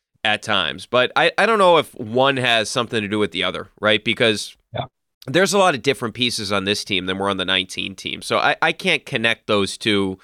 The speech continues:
Speaker 1: pieces together. I mean, you're talking about different goaltenders and all that, but it's just unfortunate because,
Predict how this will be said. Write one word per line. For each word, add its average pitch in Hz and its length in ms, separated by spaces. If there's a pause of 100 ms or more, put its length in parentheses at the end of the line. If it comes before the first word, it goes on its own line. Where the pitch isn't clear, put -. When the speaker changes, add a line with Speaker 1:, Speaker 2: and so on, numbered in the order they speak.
(340)
Speaker 1:
pieces 117 400
together. 98 480
I 98 40
mean, 110 120
you're 110 100
talking 117 320
about 101 180
different 110 300
goaltenders 98 580
and 98 80
all 95 180
that, 90 340
but 90 200 (460)
it's 139 140
just 214 180
unfortunate 131 560
because, 107 480